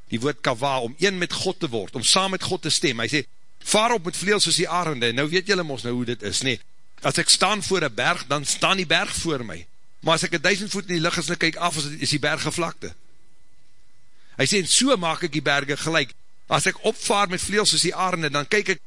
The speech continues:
vanuit God se perspektief na my probleem. Ek kyk uit God se perspektief na die versoeking. <laughs> Dit waarmee ek nou te doen het. En luister mense, moet ons net nie val in die net eers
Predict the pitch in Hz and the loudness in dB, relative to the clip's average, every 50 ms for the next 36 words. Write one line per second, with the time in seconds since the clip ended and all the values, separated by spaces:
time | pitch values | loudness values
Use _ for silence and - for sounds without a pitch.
0 | - - - - - - 180 180 180 185 185 - - - 277 339 - - - 240 | -14 -10 -4 -2 2 2 4 4 2 0 -2 0 -2 0 -2 0 2 2 0 0
1 | - - 185 - - - 156 - - 196 175 - - - - - - - 127 139 | 2 -2 -2 -2 -2 -4 -6 -2 -2 -2 -2 -2 -6 -10 -12 -14 -10 -6 0 2
2 | 165 175 190 196 180 - - 208 190 151 175 254 247 160 110 98 101 - - - | 2 4 4 2 2 2 0 -2 0 2 2 2 2 2 0 -6 -12 -14 -14 -14
3 | - - - 147 - - - 226 208 - - - 180 175 - - 135 208 262 - | -14 -2 0 0 2 4 4 4 4 2 -2 0 0 2 2 2 0 0 2 2
4 | - 262 - - 202 185 - - 170 165 - - 175 185 165 - 156 165 175 175 | 2 2 2 0 -2 -2 -2 -4 -6 -8 -6 -4 -2 -2 -2 0 2 2 2 2
5 | 180 - - 185 - - - 339 - - 165 123 104 98 98 - - - - - | 2 0 0 0 2 4 4 4 4 2 -2 -2 -2 -6 -10 -12 -14 -14 -14 -14
6 | - - - - - 110 - 190 196 185 - - - - - - - - - 226 | -14 -14 -10 -4 -4 -2 0 0 -2 -2 -2 -6 -12 -14 -14 -14 -4 0 0 0
7 | 175 147 190 180 185 185 180 175 - 175 170 147 - - - 151 143 185 175 139 | 2 4 2 2 4 4 2 2 2 -2 -4 -4 -4 -4 -4 -2 -2 0 0 0
8 | 120 - - - - - - 160 175 208 247 262 - - 190 175 170 151 151 185 | -2 -4 -8 -14 -8 -2 0 2 2 2 2 2 2 0 0 0 0 0 0 -2
9 | - - - - - - - - - - - 240 - - 294 269 226 208 240 262 | -4 -6 -12 -14 -14 -14 -14 -8 -2 0 0 2 2 0 -2 0 2 4 4 2
10 | - - 330 254 214 185 - - - 247 247 247 214 208 202 190 208 185 202 214 | 4 2 2 2 2 0 -2 2 2 4 4 4 2 0 -2 -2 2 4 4 4
11 | 214 202 240 254 247 - - - | 4 2 2 2 2 2 0 0